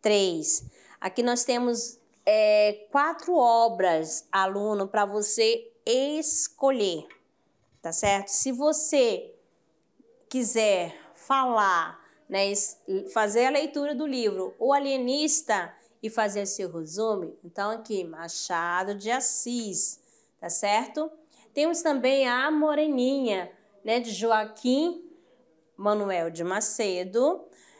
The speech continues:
e também da literatura portuguesa, né, de Camilo Castelo Branco, nós temos duas obras, que é Amor de Salvação e Amor de Perdição.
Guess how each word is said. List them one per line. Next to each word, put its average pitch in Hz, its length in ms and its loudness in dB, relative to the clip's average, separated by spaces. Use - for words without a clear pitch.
e 359 200 -2
também 339 480 0
da 311 100 2
literatura 311 600 0
portuguesa, 262 800 0
né, 220 380 -4
de 196 160 -12
Camilo 220 460 -2
Castelo 220 440 0
Branco, 247 380 0
nós 269 220 -2
temos 247 520 -2
duas 285 380 -2
obras, 202 420 2
que - 100 -4
é 202 60 4
Amor 190 460 -2
de 175 220 -10
Salvação 254 960 -2
e 330 500 -2
Amor 226 560 0
de 226 180 -8
Perdição. 233 800 -2